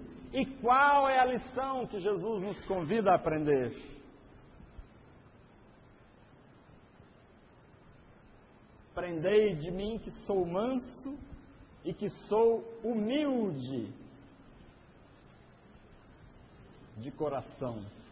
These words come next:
A mansidão, a paz, não é? A concórdia, a harmonização.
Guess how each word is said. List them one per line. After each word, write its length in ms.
A 80
mansidão, 1200
a 160
paz, 720
não 120
é? 180
A 100
concórdia, 1400
a 300
harmonização. 1600